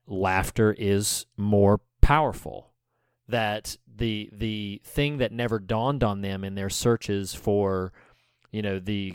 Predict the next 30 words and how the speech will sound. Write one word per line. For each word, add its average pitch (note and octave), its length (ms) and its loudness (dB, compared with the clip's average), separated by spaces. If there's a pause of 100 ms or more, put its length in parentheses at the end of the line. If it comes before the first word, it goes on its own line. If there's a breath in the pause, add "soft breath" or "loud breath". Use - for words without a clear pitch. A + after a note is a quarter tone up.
clean A2+ 440 -4
and G2+ 100 -6
efficient G#2 440 0
way, A2 360 -2
and G#2 160 -4
this, G#2 300 -2
this, G#2 380 -4 (560)
you A2 100 -2
know, G2+ 160 -2 (100)
energy B2+ 400 4
s-, - 300 -4
shortage. G2+ 720 2
There's G2 200 -6
this G2 140 -6
scare A#2 440 -2
shortage G2 640 0
that G2 140 -6
they F#2 100 -6
keep F#2 200 -12
talking F2 220 -6
about F2 180 -6
that's - 180 -10
making G2 200 -4
the F#2+ 80 -8
headlines. F2 480 -10
They're F#2+ 80 -6
like, F2+ 180 -8
"Yeah, A2+ 140 -2
we G2 120 -4
can't, G2+ 340 -8